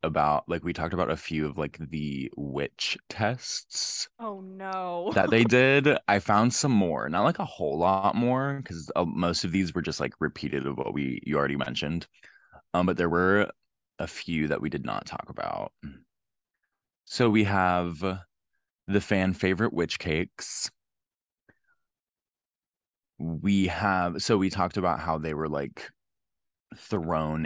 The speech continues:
Speaker 1: into water to see if they float or not.
Speaker 2: Mm-hmm.
Speaker 1: Um, they apparently also would dunk the accused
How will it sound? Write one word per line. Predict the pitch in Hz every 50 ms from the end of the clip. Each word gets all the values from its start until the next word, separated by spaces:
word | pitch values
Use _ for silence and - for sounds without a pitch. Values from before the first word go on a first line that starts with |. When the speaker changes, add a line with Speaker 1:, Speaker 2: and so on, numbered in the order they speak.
| - -
Speaker 1:
into | 76 73 - - 82 76
water | 71 65 67 69 69 76 76 78 82 85 87 78 76
to | - 78
see | - - 78 71
if | 67 -
they | 71 64
float | 62 - - - 60 62 -
or | - 98
not. | 113 127 139 147 160 160 - _ - 123 - _ _ _ _ _ _ _ _ _ _ _ _ _ - 208
Speaker 2:
Mm-hmm. | 214 208 202 190 190 202
Speaker 1:
Um, | 165 80 80 80 160 82 82 - - _ -
they | 87 73 101 95 90 -
apparently | 87 80 - 92 101 98 65 78 90 85 - _ _ -
also | - 92 113 156 - - - 92 76 73 71 73 76 80 85 98 113 - _ _ _ _ _ _ _ _ _ _ -
would | - 85 90 87 82 80 - - _ - 76 80 78 73
dunk | - 107 127 143 - 87 92 - - - - - - -
the | 76 78 90 -
accused | 85 85 - - - 90 80 76 76 78 76 78 78 - -